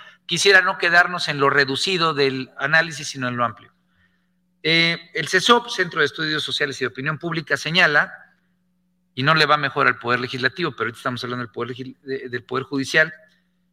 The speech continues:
que un cincuenta y cinco por ciento de las personas encuestadas en,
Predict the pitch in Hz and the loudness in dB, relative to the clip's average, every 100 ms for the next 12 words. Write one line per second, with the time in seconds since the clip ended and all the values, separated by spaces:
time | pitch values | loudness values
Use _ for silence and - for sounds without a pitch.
0 | _ _ _ _ _ - 180 180 175 180 | _ _ _ _ _ 2 4 4 0 -2
1 | - 196 220 220 175 165 170 - 190 180 | -6 -4 0 0 2 0 0 -2 0 0
2 | 175 - 180 170 139 131 131 139 160 - | 0 0 2 2 2 0 -4 -2 -2 -2
3 | 143 127 - - 214 - 165 151 147 - | -4 -6 -10 0 0 4 4 4 2 -2
4 | - 165 185 196 | -4 0 2 0